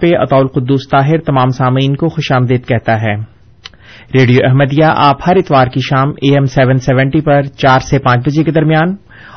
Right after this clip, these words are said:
اور اے ایم فائیو تھرٹی پر رات دس سے بارہ بجے کے درمیان سماعت فرما سکتے ہیں۔ سامعین کرام، پروگرام ریڈیو احمدیہ کا مقصد ایک خوشگوار اور دوستانہ ماحول میں احمدیت یعنی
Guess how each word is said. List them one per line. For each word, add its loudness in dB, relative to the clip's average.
اور 4
اے -2
ایم 2
فائیو 0
تھرٹی 2
پر 0
رات 0
دس 0
سے 2
بارہ 2
بجے 0
کے -2
درمیان 2
سماعت -4
فرما 0
سکتے -6
ہیں۔ -6
سامعین 2
کرام، 2
پروگرام 0
ریڈیو 2
احمدیہ 2
کا 0
مقصد -2
ایک 0
خوشگوار 2
اور 0
دوستانہ 0
ماحول 2
میں 0
احمدیت 2
یعنی 2